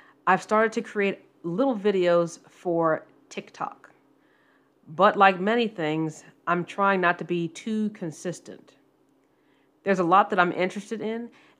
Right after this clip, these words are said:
and I don't want to put obligations on myself or stretch myself too thin. Now, designing merchandise for my Teespring page, yes, I'll spend time on that.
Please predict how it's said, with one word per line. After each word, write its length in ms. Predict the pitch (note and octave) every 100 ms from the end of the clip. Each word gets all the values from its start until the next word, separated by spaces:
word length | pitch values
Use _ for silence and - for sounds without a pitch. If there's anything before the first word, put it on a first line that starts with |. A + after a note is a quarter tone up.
| -
and 80 | F#3+
I 120 | F#3
don't 280 | F#3+ A#3+ F#3
want 240 | A#3+ A3+
to 60 | -
put 180 | A3 A3
obligations 680 | F3+ F3+ D#3+ F3 F3+ F#3
on 100 | E3+
myself 580 | E3 D#3+ - F3 F3+ F#3 -
or 100 | E3+
stretch 380 | - F#3+ F#3 F3
myself 460 | E3 - D#3+ D#3
too 160 | - D#3
thin. 340 | - A#2+ - - _ _ _ _ _ _ _ _ _ _ _ _ _ -
Now, 160 | F#3
designing 440 | F3+ F3 F3+ F3 D#3+
merchandise 640 | F3+ A#3+ - G3+ F3 E3+
for 80 | E3+
my 160 | D#3 D3+
Teespring 720 | - D4+ E4+ - - F3 E3
page, 340 | F3 D#3+ D3+
yes, 520 | D3+ F#3 D#3+ - - - _ _ _ _ -
I'll 100 | E3+
spend 300 | - F3 D#3+
time 260 | G3 E3+
on 140 | D3 D3
that. 300 | D3+ B2+